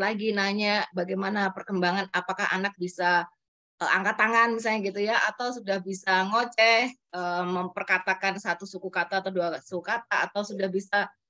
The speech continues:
matanya sudah bisa bergerak-bergerak gitu ya.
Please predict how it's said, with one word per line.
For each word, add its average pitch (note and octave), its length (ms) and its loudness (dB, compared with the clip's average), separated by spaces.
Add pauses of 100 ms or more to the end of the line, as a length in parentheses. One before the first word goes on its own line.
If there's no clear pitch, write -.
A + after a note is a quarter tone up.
(260)
matanya A3 400 -2
sudah G3+ 240 2
bisa G3 320 2
bergerak-bergerak F#3+ 960 0
gitu F#3 320 0
ya. A#3+ 80 -2